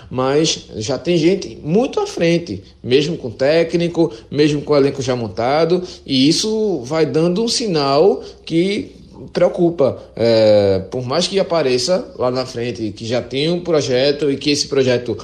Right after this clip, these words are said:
vá andar bem, isso, claro que ninguém vai torcer pra que isso,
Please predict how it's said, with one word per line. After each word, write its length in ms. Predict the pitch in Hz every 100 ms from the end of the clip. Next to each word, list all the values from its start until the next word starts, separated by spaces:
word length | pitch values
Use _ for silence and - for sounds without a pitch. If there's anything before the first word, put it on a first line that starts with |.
| - -
vá 220 | 107 170
andar 320 | 214 170 156
bem, 500 | 117 120 156 - - -
isso, 200 | - 151 127 120 120 110
claro 220 | 131 131
que 80 | 135
ninguém 180 | 123 135
vai 140 | 139
torcer 560 | 139 131 131 139 - - 110 104
pra 180 | 117 120
que 140 | 123
isso, 960 | 117 113 107 107 104 117 117 123 120